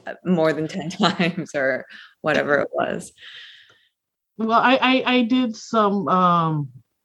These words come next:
Speaker 2: uh, I, I created a, uh, index for a cookbook that was published around nineteen eleven and nine-, and then a companion roughly nineteen twenty-five. And it was interesting how many,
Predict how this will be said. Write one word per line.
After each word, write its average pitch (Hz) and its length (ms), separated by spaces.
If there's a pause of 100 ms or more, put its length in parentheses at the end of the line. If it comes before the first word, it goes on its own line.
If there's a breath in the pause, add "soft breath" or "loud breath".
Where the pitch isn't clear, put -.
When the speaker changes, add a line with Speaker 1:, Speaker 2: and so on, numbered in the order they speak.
(580)
Speaker 2:
uh, 143 340 (280)
I, 220 220
I 226 100
created 240 600
a, 175 340
uh, 151 240 (440)
index 214 560 (240 soft breath)
for 196 380
a 180 200 (160)
cookbook 208 680
that 190 120
was 190 160
published 190 420
around 180 240
nineteen 185 400
eleven 190 600 (560 soft breath)
and 185 440
nine-, 185 320
and 196 500
then 180 140
a 180 100
companion 196 600
roughly 185 420
nineteen 185 420
twenty-five. 208 580 (400 soft breath)
And 208 240
it 254 120
was 311 160
interesting 269 600
how 220 260
many, 226 420